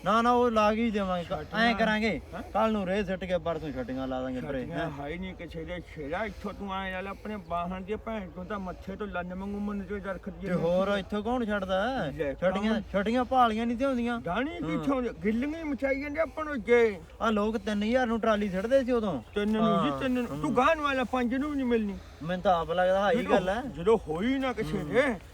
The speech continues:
Speaker 1: ਚੱਲ ਆਪਾਂ ਤਾਂ ਚੰਗੇ ਰਹਿ ਗਏ, ਦੋ ਕਿੱਲੇ ਨਰਮਾ ਬੀਜ ਲਿਆ।
Speaker 2: ਜੇ ਹੋਰ ਹੁਣ
Speaker 1: ਹੈਂ?
Speaker 2: ਤੂੰ ਐਂ ਲਾ ਲਿਆ,
Speaker 1: ਹੂੰ।
Speaker 2: ਪਰਸੋਂ ਅਸੀਂ ਖੜ ਕੇ ਆ ਰਹੇ ਤੇ ਖਨੀ ਉਹਨੇ ਬਾਬਲੇ ਕਹਿੰਦੇ ਥਾਪੇ ਇਹ ਕਢਾਉਣੇ, ਕਹਿੰਦਾ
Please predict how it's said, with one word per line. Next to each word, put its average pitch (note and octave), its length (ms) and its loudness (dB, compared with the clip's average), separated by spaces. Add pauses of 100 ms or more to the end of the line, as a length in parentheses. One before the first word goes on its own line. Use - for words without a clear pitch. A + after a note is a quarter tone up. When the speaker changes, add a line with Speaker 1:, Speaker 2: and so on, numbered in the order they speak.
(100)
Speaker 1:
ਚੱਲ A3 120 4
ਆਪਾਂ G#3 280 4
ਤਾਂ A3 100 2
ਚੰਗੇ G3+ 320 0
ਰਹਿ A3+ 120 2
ਗਏ, G#3+ 60 0
ਦੋ F#3+ 180 2
ਕਿੱਲੇ F3+ 240 -2
ਨਰਮਾ E3 340 0
ਬੀਜ D#3 240 -6
ਲਿਆ। D#3 320 -2
Speaker 2:
ਜੇ D3+ 100 -2
ਹੋਰ F#3+ 320 4
ਹੁਣ A#3 200 2
Speaker 1:
ਹੈਂ? G#3 120 0 (760)
Speaker 2:
ਤੂੰ A#3 200 4
ਐਂ B3 240 2
ਲਾ A3+ 160 2
ਲਿਆ, B3+ 200 0
Speaker 1:
ਹੂੰ। B3+ 80 0 (160)
Speaker 2:
ਪਰਸੋਂ B3 840 2
ਅਸੀਂ A#3 220 -2
ਖੜ A#3 200 0
ਕੇ A#3+ 200 -2
ਆ F#3 160 2
ਰਹੇ D#3+ 180 -4
ਤੇ F3 180 -12
ਖਨੀ G#3 260 -6 (840)
ਉਹਨੇ A3+ 360 -2 (680)
ਬਾਬਲੇ C#4 440 6
ਕਹਿੰਦੇ A#3 220 0
ਥਾਪੇ A3+ 600 2
ਇਹ A#3+ 80 4
ਕਢਾਉਣੇ, A#3+ 440 2
ਕਹਿੰਦਾ B3 180 -2